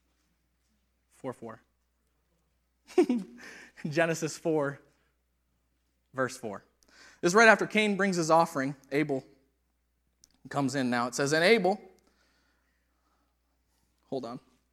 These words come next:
I'm gonna switch translations. It says,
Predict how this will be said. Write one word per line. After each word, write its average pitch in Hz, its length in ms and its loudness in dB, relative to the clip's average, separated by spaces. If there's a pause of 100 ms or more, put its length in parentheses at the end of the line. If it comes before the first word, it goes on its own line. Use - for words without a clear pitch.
(1400)
I'm 208 80 0
gonna 160 100 -10
switch - 300 -6
translations. 180 800 -6 (3000)
It 156 100 0
says, 226 360 10